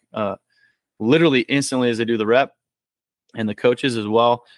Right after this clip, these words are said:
And that allows us to make on-fly, uh, modifications, lower the weight, raise the weight, and get that athlete to where they need to be to achieve the adaptation for that day. A-, again, and take into account all the other factors or how recovered the athlete is.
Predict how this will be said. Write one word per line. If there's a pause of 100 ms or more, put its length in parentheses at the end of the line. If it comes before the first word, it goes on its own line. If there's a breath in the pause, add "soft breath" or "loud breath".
(140 soft breath)
And
that
allows
us
to
make
on-fly,
uh,
modifications,
lower
the
weight,
raise
the
weight, (300 soft breath)
and
get
that
athlete (160)
to
where
they
need
to
be
to
achieve
the
adaptation
for
that
day. (440 soft breath)
A-,
again,
and
take
into
account
all
the
other
factors
or
how
recovered
the
athlete
is.